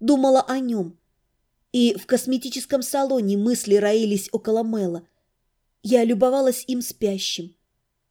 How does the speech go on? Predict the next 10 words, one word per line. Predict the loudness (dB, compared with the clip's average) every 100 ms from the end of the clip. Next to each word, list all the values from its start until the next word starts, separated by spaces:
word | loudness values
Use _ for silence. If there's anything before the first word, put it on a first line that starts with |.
| -2
Мэл — | 4 8 8 6
нерушимая | 6 6 4 2 2 4 2
скала | 2 2 4 4
в | 2
штормовом | 0 2 4 2 2 -2
море. | -4 -6 -12 _ _ _ _ 2
Моя | 4 4
крепость, | 0 -2 -2 -6 -16 -20 _ _ _ _
мой | 2 2 2
мир. | 0 -4